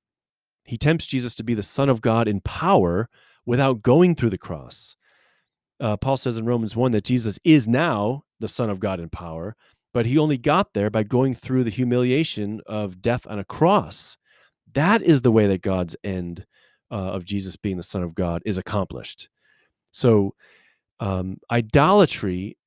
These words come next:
uh, can flow from wanting to accomplish God's ends in an inappropriate way. Um, my goodness, this is, this opens up so many areas, uh, for reflection, I think,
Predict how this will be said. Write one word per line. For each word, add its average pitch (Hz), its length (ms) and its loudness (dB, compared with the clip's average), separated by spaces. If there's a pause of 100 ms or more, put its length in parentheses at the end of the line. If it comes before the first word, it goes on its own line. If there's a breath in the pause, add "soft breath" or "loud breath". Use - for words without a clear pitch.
(500)
uh, 101 240 -8
can 107 220 -8
flow 127 800 -2 (840)
from 113 300 -2
wanting 135 560 0
to 127 100 4
accomplish 120 600 -4
God's 110 480 -4
ends 113 500 -4
in 107 140 -4
an 104 180 -2
inappropriate 117 680 0
way. 110 500 0 (760 soft breath)
Um, 104 540 0 (160)
my 135 280 -2
goodness, 120 480 0 (920)
this 160 280 4
is, 117 320 -4 (200)
this 147 180 -2
opens 139 300 2
up 113 80 0
so - 320 2
many 170 220 6
areas, 123 480 4
uh, 101 340 -2
for 110 220 0
reflection, 104 640 0
I 127 160 2
think, 92 480 -6